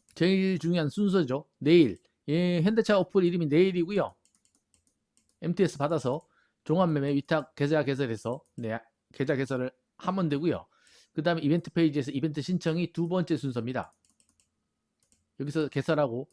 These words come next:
신청하고 거래하고 상품권 줄 때까지 얌전히 기다리면 되겠죠.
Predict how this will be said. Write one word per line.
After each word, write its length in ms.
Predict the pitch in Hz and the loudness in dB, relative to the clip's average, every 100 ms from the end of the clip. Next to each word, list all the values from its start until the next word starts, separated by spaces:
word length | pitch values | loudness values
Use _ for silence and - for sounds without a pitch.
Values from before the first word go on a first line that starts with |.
| _ | _
신청하고 720 | - 185 175 151 147 151 170 _ _ _ _ _ _ - | -10 -6 -4 -2 -2 -2 -4 _ _ _ _ _ _ -4
거래하고 640 | 139 143 127 151 135 160 _ _ _ _ | 0 2 2 0 0 -2 _ _ _ _
상품권 380 | - 170 - 160 | -8 -6 -4 -4
줄 120 | 160 | -4
때까지 460 | 151 - 120 113 151 _ _ _ _ - | -6 -2 -2 -2 -6 _ _ _ _ -6
얌전히 440 | 123 135 135 120 - _ | -4 -2 -4 -6 -12 _
기다리면 320 | 135 135 117 | -2 -2 -2
되겠죠. 420 | 120 131 - 127 | -4 -4 -4 -8